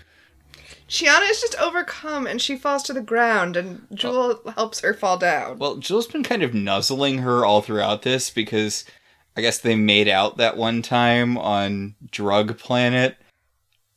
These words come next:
Speaker 2: It's weird how this show kind of plays with the two of them having this sexual dynamic, but not really.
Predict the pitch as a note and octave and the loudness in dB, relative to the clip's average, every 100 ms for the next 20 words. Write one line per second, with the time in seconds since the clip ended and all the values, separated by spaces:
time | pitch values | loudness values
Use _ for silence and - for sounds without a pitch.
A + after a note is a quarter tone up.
0 | _ D3 C#3 C3+ C3 D#3+ G#3 F3+ F#3+ E3 | _ 0 0 -2 2 4 4 4 2 2
1 | D#3 - D3 C#3+ C#3 - A2+ A2+ A#2+ - | 0 2 2 2 -2 -6 0 2 2 0
2 | B2 - A2 A2+ A2 A2 A2 G2+ G2+ G#2 | -2 -4 -2 0 -2 -4 -4 -6 -4 -4
3 | A2+ G#2+ G#2+ G2+ G#2 G2+ F#2 F#2+ G2+ - | -4 -4 -4 -4 -4 -4 -6 -6 -6 -6
4 | G#2+ G#2 G#2 G2+ G2 A2+ A2 G#2 - G#2 | -4 -4 -4 -4 -4 -4 -4 -8 -4 -4
5 | G2+ G#2 G#2 G#2+ B2+ B2+ | -4 -4 0 2 4 2